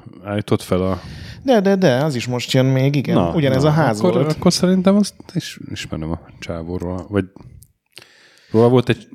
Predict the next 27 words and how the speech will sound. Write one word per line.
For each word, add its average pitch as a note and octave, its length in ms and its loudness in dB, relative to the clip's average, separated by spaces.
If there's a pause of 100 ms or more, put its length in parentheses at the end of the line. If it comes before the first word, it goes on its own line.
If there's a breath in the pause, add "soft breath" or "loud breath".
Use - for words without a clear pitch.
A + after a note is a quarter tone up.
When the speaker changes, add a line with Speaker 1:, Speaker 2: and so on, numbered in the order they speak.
Speaker 1:
róla A2+ 180 6
volt A2 220 2
a A#2 40 -2
sorozat, F2 440 -2
amit F2 180 -6
a F#2 60 0
Danny F2 260 -2
Boyle D2+ 180 -2
csinált - 580 -8 (100)
tavaly, D#2+ 300 -4
vagy D2+ 140 -10
tavaly D#2+ 260 -8
előtt, D#2+ 240 -10
nem? C3 320 -6
A - 100 -20
Trust. - 520 -6 (640)
Speaker 2:
Azt D3+ 160 -2
nem D3 180 0
láttam. G2+ 380 -12 (560 loud breath)
Én D3 140 2
egy C#3 100 2
filmet A#2+ 380 0
láttam, B2+ 400 -4
ami C3+ 280 -4
Speaker 1:
Donald F2 320 0
Sutherland E2+ 520 -2
játszotta. F2 680 -10